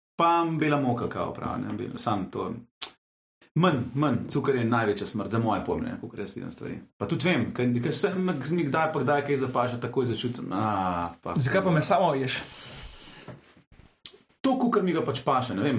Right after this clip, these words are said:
Speaker 1: zato, ker
Speaker 2: Aha,
Speaker 1: se mi
Speaker 2: se
Speaker 1: zdi,
Speaker 2: ne
Speaker 1: da v bistvu
Speaker 2: braniš, ampak pač to, kar ti
Speaker 1: Tako,
Speaker 2: paše.
Speaker 1: ja, ja. Eh, se mi zdi, da v bistvu dobim dovolj do-, dobrih proteinov s stročnicami, pa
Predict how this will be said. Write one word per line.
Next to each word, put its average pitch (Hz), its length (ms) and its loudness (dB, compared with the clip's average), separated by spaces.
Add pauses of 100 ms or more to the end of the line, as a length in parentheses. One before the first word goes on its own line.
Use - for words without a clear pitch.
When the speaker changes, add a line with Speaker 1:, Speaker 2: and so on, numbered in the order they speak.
Speaker 1:
zato, 120 260 2
ker 165 100 2
Speaker 2:
Aha, 185 140 6
Speaker 1:
se - 0 -
mi 170 40 6
Speaker 2:
se - 60 2
Speaker 1:
zdi, 190 80 4
Speaker 2:
ne 180 40 6
Speaker 1:
da 185 60 8
v 185 40 6
bistvu 190 60 8 (120)
Speaker 2:
braniš, 202 200 4
ampak 185 200 4
pač 175 160 2
to, - 60 -4
kar 202 80 6
ti 160 100 2
Speaker 1:
Tako, 147 140 2
Speaker 2:
paše. 127 220 2
Speaker 1:
ja, 127 140 4 (120)
ja. 107 200 2 (380)
Eh, - 140 -2
se 139 120 -2
mi 143 100 2
zdi, 127 140 -2
da 165 80 2
v 139 60 0
bistvu 143 240 -4
dobim 123 240 2
dovolj 120 460 2
do-, 110 180 -2
dobrih 107 340 2
proteinov 104 420 -2
s 92 40 -6
stročnicami, 120 640 0
pa 98 200 0